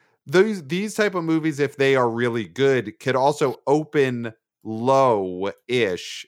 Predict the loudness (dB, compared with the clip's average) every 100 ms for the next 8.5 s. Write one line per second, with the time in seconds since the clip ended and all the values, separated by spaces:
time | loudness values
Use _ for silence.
0 | _ -6 -4 -6 -2 0 0 0 -2 0
1 | 0 0 -2 -6 -6 -6 -6 -6 -4 -6
2 | -6 -10 -12 -4 -2 -2 -8 -8 -8 -6
3 | -10 -8 -8 -6 -8 -8 -14 -10 -8 -8
4 | -10 -10 -10 -12 -12 -10 -10 -10 -10 -8
5 | -8 -6 -6 -6 -10 -18 _ _ _ _
6 | -6 0 2 2 0 -8 _ _ _ _
7 | _ _ _ -8 -2 -2 2 0 2 -2
8 | -2 -4 -2 -2 -4